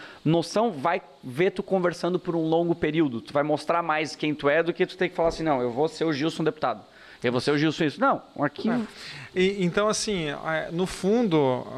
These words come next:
Speaker 2: é, Rodrigo, é uma questão de propósito, tu entende? Se tu pegar
Speaker 1: Total.
Speaker 2: lá no início da minha vida, é, onde eu quero chegar e por quê?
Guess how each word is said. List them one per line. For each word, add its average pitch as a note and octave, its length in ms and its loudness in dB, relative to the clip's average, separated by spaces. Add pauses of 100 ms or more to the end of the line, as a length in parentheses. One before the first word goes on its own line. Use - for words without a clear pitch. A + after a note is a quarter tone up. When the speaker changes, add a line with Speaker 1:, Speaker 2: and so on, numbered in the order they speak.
(120)
Speaker 2:
é, B2+ 60 -2
Rodrigo, C#3 500 2
é D3 100 0
uma E3 180 0
questão F#3 340 -2
de F3+ 100 0
propósito, D3+ 840 -2
tu - 140 -14
entende? C3+ 460 -4 (260)
Se - 140 -8
tu F3+ 100 2
pegar F#3+ 360 0
Speaker 1:
Total. F3+ 80 -2
Speaker 2:
lá A#3+ 280 2
no G#3+ 80 -4
início G3+ 320 -2
da F#3 80 -2
minha E3+ 260 -2
vida, D#3+ 600 -2 (480)
é, C#3+ 360 -2 (460)
onde B3 260 2
eu A3+ 60 -2
quero G#3+ 220 0
chegar F#3+ 360 0
e G#3 40 -6
por G3+ 240 -10
quê? B2+ 340 -4